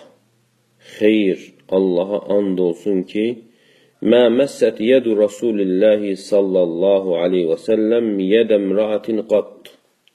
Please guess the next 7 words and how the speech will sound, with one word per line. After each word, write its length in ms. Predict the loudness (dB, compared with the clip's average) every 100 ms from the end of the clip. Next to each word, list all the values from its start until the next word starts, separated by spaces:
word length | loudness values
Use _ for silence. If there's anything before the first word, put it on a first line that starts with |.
| _ _ _ _ _ _ _ _ _ _ _ _ _ _ _ _ _ _ _ _ _ _ _ _ _ -2
Allah 520 | 2 2 4 2 2
Rasulü 640 | 0 0 0 -2 0 0 -2
sallallahu 1120 | -2 0 2 2 0 0 2 4 2 -2 -4
aleyhi 400 | -2 0 2 0
və 180 | 0 -2
səlləmin 960 | -2 0 0 0 -2 -2 -4 -6 -8
əli 640 | -2 0 2 0 -2 -4